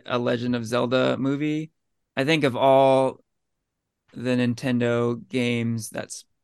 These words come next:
probably the most beloved one for me. Um, I mean, so beloved that I would be like,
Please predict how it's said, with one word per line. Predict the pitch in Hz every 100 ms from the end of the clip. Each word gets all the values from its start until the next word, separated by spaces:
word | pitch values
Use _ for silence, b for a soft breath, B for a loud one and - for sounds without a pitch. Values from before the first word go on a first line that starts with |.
| _
probably | 131 120 117 120
the | 117
most | 117 123 120 -
beloved | 120 123 120
one | 120 127 127 135 127
for | - 139
me. | 135 143 147 147 B B B _ _ _ -
Um, | 131 120 117 113 113 113 117 _ _ _ _ _ _ _ _ _ _ _ _ B B 113
I | 113
mean, | 113 113 113 113 - _ _ _ _ -
so | 175 147
beloved | 139 143 131 120
that | 127 113 - _ _
I | 127
would | 120 120 113 _
be | 123 123
like, | 113 92